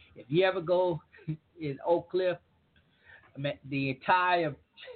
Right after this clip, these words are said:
<laughs> probably the whole, the whole block, but I, I, I, I go so far as say just about the entire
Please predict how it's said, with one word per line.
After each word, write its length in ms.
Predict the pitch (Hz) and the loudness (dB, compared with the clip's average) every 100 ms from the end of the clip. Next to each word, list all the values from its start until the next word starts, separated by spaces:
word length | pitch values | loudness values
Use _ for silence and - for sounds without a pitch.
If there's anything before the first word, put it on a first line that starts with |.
| - | -18
<laughs> 520 | - - _ _ _ - | -20 -20 _ _ _ -2
probably 320 | 190 185 156 | 0 2 0
the 120 | 160 | 0
whole, 380 | 156 175 160 143 - _ _ _ | 2 0 -2 -4 -10 _ _ _
the 100 | - | -4
whole 340 | 117 233 208 147 | 2 2 2 0
block, 340 | 170 180 - - _ | 2 2 0 -8 _
but 180 | - 117 _ _ _ | -16 -16 _ _ _
I, 140 | 151 165 160 | -12 -8 -8
I, 140 | 170 - _ _ - | -8 -12 _ _ -2
I, 180 | 190 202 - | 0 0 -2
I 120 | 190 | -4
go 180 | 185 160 | -2 -4
so 160 | 156 135 | -6 -8
far 160 | 156 147 | -2 -4
as 100 | 131 | -4
say 120 | 143 | -8
just 220 | 135 170 | -6 -6
about 220 | 143 139 | -4 -8
the 120 | 139 135 | -8 -12
entire 420 | 117 147 127 | -6 -4 -4